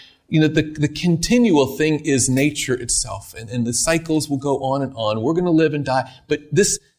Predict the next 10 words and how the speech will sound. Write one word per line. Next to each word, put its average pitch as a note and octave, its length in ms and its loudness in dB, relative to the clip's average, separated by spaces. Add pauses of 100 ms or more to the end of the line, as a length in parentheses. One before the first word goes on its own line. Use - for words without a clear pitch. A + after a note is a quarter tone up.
supernatural F#3+ 1040 -4
invasion E3 760 -2
into D#3 380 -8
the C3 220 -4
otherwise C#3+ 800 -2
natural C#3+ 720 -6
order E3 340 -2
of A#2+ 140 -8
things C3 460 -8
is B3+ 440 -10